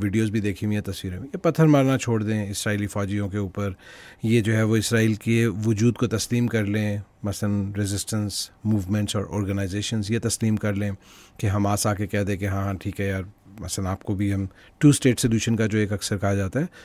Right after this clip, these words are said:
تو مسئلہ حل ہو جائے گا، right؟ آپ یہ دیکھتے ہیں۔ ان کی اصل میں یہ کہتے ہیں کہ غلطی خود ہے کہ یہ کیونکہ ریٹیلیٹ کرتے ہیں یا آگے سے جھگڑتے ہیں، لڑتے ہیں، تو ان کو جو ہے وہ اس کا وہ اٹھانا پڑتا ہے۔ اس پہ ہمارے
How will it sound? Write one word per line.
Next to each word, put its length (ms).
تو 80
مسئلہ 420
حل 80
ہو 80
جائے 220
گا، 100
right؟ 180
آپ 200
یہ 100
دیکھتے 320
ہیں۔ 60
ان 180
کی 220
اصل 220
میں 140
یہ 100
کہتے 320
ہیں 80
کہ 260
غلطی 340
خود 280
ہے 220
کہ 120
یہ 200
کیونکہ 260
ریٹیلیٹ 540
کرتے 320
ہیں 220
یا 180
آگے 140
سے 240
جھگڑتے 400
ہیں، 140
لڑتے 340
ہیں، 120
تو 100
ان 200
کو 120
جو 160
ہے 100
وہ 320
اس 180
کا 240
وہ 160
اٹھانا 300
پڑتا 300
ہے۔ 60
اس 140
پہ 80
ہمارے 340